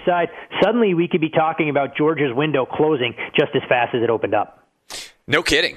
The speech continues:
Speaker 2: Uh, and, and I, you know what? It's interesting, Todd, is I was down in Atlanta on the day after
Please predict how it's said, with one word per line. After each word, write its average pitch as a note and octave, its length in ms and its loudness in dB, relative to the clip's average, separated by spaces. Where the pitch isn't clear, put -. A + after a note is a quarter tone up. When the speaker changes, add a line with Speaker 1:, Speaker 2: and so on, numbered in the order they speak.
Speaker 2:
Uh, - 20 0
and, D3+ 340 0
and C3 80 0
I, F3+ 60 2
you G#3 100 -2
know A3 100 2
what? A3+ 100 0
It's - 120 -2
interesting, F3+ 540 -2
Todd, B2+ 320 0
is A#2+ 180 -2
I E3 180 4
was G3 200 0
down D#3 300 0
in C3+ 100 0
Atlanta G#2 600 0
on B2+ 460 0
the A#2 100 -2
day C#3 460 0
after A2+ 680 0